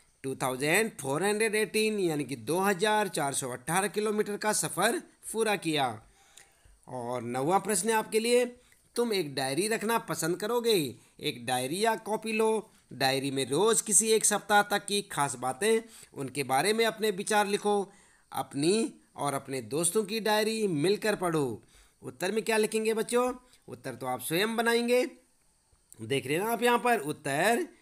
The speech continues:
स्वयं करो, ये आपके लिए लिखा हुआ है हमने, क्योंकि इसका उत्तर आप स्वयं इसलिए लिखेंगे क्योंकि डायरी भी आपकी होगी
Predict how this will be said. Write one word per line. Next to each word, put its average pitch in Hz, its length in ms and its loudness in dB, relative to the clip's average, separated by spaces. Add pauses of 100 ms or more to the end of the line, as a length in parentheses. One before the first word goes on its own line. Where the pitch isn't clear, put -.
(160)
स्वयं 233 560 0
करो, 180 460 2
ये 139 120 -2
आपके 135 280 -2
लिए 214 100 2
लिखा 220 200 -2
हुआ 220 160 4
है 226 60 4
हमने, 233 300 4 (420)
क्योंकि 147 340 0 (380)
इसका - 260 -4
उत्तर 202 400 2 (280)
आप 120 160 -6
स्वयं 151 260 -2
इसलिए 208 280 2
लिखेंगे 226 440 2
क्योंकि 143 320 -6
डायरी 139 320 0
भी 220 140 0
आपकी 226 260 0
होगी 240 300 2